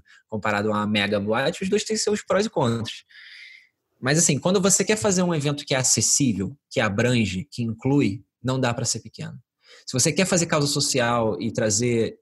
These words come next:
é, escolas como o Senac, é, ajudar, se você quer ter algum poder, a gente fala poder geralmente atre-, atrelado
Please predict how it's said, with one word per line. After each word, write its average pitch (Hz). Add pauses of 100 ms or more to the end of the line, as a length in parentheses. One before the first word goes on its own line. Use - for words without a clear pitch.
é, 95
escolas 110
como 107
o 101
Senac, 110 (160)
é, 107 (420)
ajudar, 135
se -
você 147
quer 175
ter 175
algum 160 (180)
poder, 127 (360)
a 113
gente 143
fala 143
poder 131
geralmente 127
atre-, 131
atrelado 117